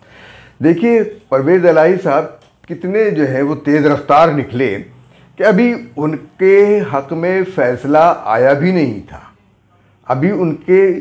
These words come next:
इनकी बहाली का ऐलान भी नहीं हुआ था कि उन्होंने मोहम्मद खान भट्टी को प्रिंसिपल सेक्रेटरी बनाने का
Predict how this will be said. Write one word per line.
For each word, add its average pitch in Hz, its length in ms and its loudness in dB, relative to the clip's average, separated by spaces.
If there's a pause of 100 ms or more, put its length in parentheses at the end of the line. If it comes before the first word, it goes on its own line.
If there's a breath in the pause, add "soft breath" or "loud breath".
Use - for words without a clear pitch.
(640)
इनकी 139 420 -2
बहाली 131 440 0
का 196 100 0
ऐलान 147 540 0
भी 175 120 0
नहीं 123 260 -4
हुआ 82 140 -12
था - 300 -20 (720 soft breath)
कि 143 60 -6 (180)
उन्होंने 156 720 2
मोहम्मद 156 580 -2
खान 147 320 -2
भट्टी 139 520 -6
को 107 420 -4 (680 loud breath)
प्रिंसिपल 165 380 0
सेक्रेटरी 160 540 -2
बनाने 135 480 0
का 135 240 0